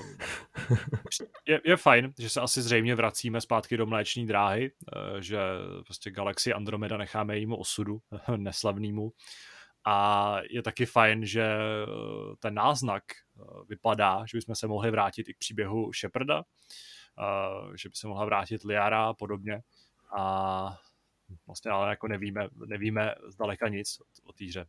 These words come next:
Speaker 2: Takže otázka, jestli, jestli budeme zase hrát jako za nový, nebo budeme asi hrát za nový hrdiny, jakým způsobem bude pokračovat příběh, eh, jaký, jaký konec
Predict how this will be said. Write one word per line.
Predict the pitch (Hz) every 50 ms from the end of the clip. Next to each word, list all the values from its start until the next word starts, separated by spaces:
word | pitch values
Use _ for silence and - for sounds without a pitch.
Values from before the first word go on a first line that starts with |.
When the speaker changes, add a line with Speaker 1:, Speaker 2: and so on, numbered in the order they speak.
| _ -
Speaker 2:
Takže | 98 90 98 95
otázka, | 92 - 104 98 92 - - - 98
jestli, | 92 87 - - - 98 92 92 92 87 - - - 104 - - - -
jestli | - - - -
budeme | 90 92 90 95 95
zase | 92 - - 95
hrát | 95 95 92 90 -
jako | 92 - 95
za | 101 98
nový, | 95 92 98 95 90
nebo | 90 87 85
budeme | 87 104 110 113 117
asi | 98 - - -
hrát | 110 104 101 98
za | 104 104
nový | 101 101 104 98
hrdiny, | 98 95 101 101 98 95 92 _ _ - - - - - - - - -
jakým | 117 - - 123
způsobem | - - 117 - - 117 110
bude | 113 113 110
pokračovat | - - 101 - 110 104 - 107 107 101
příběh, | - - 107 98 98 95 101 95 - -
eh, | - 107 - 98 98
jaký, | 104 101 - - 107 _ _ -
jaký | 110 - - 117 110
konec | - - 131 135 131 104